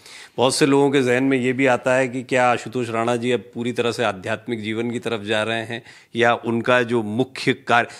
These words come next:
वैसे मैं, निजी तौर पर मेरा मानना है कि हम सब कहीं ना कहीं आध्यात्म में रुचि रखते हैं, आध्यात्मिकता हमारे जीवन का एक अंतिम लक्ष्य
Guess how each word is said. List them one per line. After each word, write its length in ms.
वैसे 160
मैं, 160
निजी 240
तौर 200
पर 100
मेरा 220
मानना 300
है 80
कि 60
हम 160
सब 360
कहीं 200
ना 100
कहीं 160
आध्यात्म 440
में 80
रुचि 220
रखते 320
हैं, 80
आध्यात्मिकता 720
हमारे 240
जीवन 320
का 240
एक 240
अंतिम 380
लक्ष्य 300